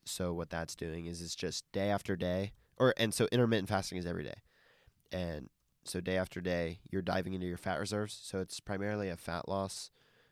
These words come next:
uh, method. So if you're looking for the spiritual benefit, I would not recommend intermittent fasting because you're not going that long period of time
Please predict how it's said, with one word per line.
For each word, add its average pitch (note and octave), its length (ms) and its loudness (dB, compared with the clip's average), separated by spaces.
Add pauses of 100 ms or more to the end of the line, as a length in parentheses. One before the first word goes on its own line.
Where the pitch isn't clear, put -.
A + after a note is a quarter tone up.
(140)
uh, F#2+ 200 0
method. G2 500 -2 (920)
So F#2+ 440 4 (100)
if - 220 -6
you're G2+ 220 -4
looking A2 440 -6
for G2 460 2
the F2 120 0
spiritual F2 440 0
benefit, G#2 580 0
I F#2 140 0
would F2+ 180 0
not F2+ 300 0
recommend F2 560 -4 (360)
intermittent F2+ 420 0
fasting G#2+ 520 -4 (380)
because F#2+ 320 -2
you're F#2 80 0
not F#2+ 240 2
going F#2+ 320 0
that F2 240 -2
long F2+ 840 0
period E2+ 320 -2
of E2 120 -4
time E2+ 540 -4